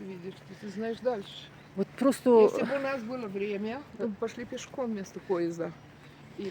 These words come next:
Speaker 1: ти
Speaker 2: Шукай
Speaker 1: би
Speaker 2: гостиницю тут. Во. Зараз знайдемо гостиницю, і я по-, одну ніч пересплю тут. Хоч ми сьогодні в ресторан маємо йти. Ну, коротше, побачимо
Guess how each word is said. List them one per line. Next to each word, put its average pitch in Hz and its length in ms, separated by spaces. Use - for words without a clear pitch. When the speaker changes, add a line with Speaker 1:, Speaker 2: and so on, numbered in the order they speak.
Speaker 1:
ти 240 100
Speaker 2:
Шукай 247 260
Speaker 1:
би 320 60
Speaker 2:
гостиницю 214 580
тут. 156 180
Во. 180 100
Зараз 277 240
знайдемо 254 300
гостиницю, 226 540
і - 40
я 220 140
по-, - 160
одну 180 220
ніч 175 160
пересплю - 500
тут. - 100
Хоч 214 100
ми 214 100
сьогодні 202 260
в 190 40
ресторан 214 400
маємо 160 320
йти. - 260
Ну, 247 60
коротше, 262 280
побачимо 196 540